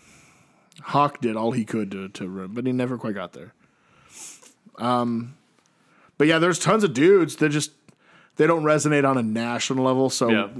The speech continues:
Speaker 1: people wouldn't know. I'm trying to think if there's one.
Speaker 2: Piper.
Speaker 1: Piper. Oh, by the two thousands, Piper was doing everything he could to,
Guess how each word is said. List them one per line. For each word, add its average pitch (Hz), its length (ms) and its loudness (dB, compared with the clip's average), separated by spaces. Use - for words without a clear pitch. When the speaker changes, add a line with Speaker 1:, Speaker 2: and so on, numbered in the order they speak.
Speaker 1:
people 113 260 -4
wouldn't 101 400 -8
know. 98 400 -10
I'm 123 120 -6
trying - 200 -2
to 156 60 2
think 175 120 0
if 143 80 -2
there's 120 220 -2
one. 110 420 -6
Speaker 2:
Piper. 117 400 -6
Speaker 1:
Piper. 226 400 -2
Oh, 185 240 6
by 117 240 0
the 165 100 2
two 196 160 0
thousands, 156 420 2
Piper 135 260 2
was 117 120 -4
doing 135 180 2
everything 127 220 -2
he 117 80 -4
could 117 200 -2
to, 110 100 -8